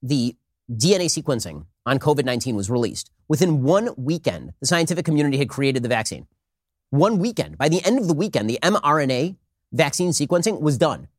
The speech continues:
Literally, they released it at the beginning of the weekend. By the following Sunday, everybody had, had sequenced the M R N A vaccine. And then it took all the way until November to get it ready for market.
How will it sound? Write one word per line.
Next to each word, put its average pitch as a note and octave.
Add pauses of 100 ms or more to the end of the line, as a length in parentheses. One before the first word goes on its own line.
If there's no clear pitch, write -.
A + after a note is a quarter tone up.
(160)
Literally, A#3
they F3
released D3
it A#2+
at F#2
the G#2+
beginning D3+
of D3
the C#3
weekend. F#3
By D3+
the C#3+
following F#3+
Sunday, B2+ (400)
everybody F#3+
had, E3
had C3+
sequenced E3
the C3+
M C3+
R B2+
N B2
A A#2+
vaccine. F2+ (460)
And D#3
then A3
it F#3
took F3+
all D#3+
the E3
way D#3+
until D3
November C#3+
to A#2+
get C3
it B2
ready B2+
for B2+
market. C3+